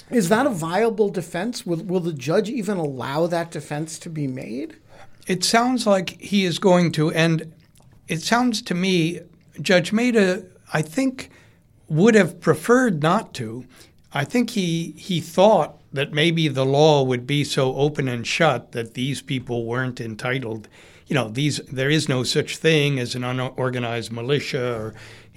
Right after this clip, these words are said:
Speaker 2: uh, he thought it would be more clear-cut and that the prosecution would say, "No, keep this evidence out."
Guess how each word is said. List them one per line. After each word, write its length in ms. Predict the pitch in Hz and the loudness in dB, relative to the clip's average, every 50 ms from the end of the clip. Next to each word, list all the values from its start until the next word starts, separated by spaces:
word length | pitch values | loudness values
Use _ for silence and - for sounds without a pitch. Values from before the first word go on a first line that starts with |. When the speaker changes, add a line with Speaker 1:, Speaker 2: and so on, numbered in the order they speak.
| - _ - | -20 _ -8
Speaker 2:
uh, 160 | 131 131 123 | -8 -8 -6
he 180 | 123 131 180 | -4 -4 -4
thought 320 | 156 175 190 185 196 196 180 | 0 4 6 8 8 8 8
it 100 | 165 - | 4 2
would 200 | 143 143 135 135 | -2 -2 -2 -2
be 140 | 147 143 143 | -2 -2 0
more 260 | 139 139 135 135 127 | 0 0 -2 -2 -4
clear-cut 680 | - - 151 139 135 127 - - - 185 175 165 147 | -6 -4 -2 -2 -2 -2 -6 -4 0 2 2 2 2
and 140 | 139 139 135 | 2 0 -2
that 140 | 123 - - | -4 -4 -6
the 80 | 131 | -8
prosecution 720 | - - 156 143 131 - - - - 156 139 - - 135 123 | -2 0 0 2 2 0 -4 -2 -2 -2 -2 -2 -4 -4 -4
would 160 | 123 123 - | -4 -6 -4
say, 280 | - 151 131 127 123 - - - - - _ - | -2 0 0 0 -2 -4 -10 -18 -20 -20 _ 0
"No, 260 | 151 143 139 131 127 | 2 4 4 4 4
keep 300 | 127 - 175 165 - - | 2 0 0 0 0 -2
this 240 | 143 135 123 - 160 | -4 -4 -2 0 0
evidence 420 | 135 131 127 123 127 120 113 - - | 0 0 0 -2 -4 -4 -4 -6 -4
out." 400 | - 151 151 147 127 - - - | 0 2 4 4 2 0 -4 -12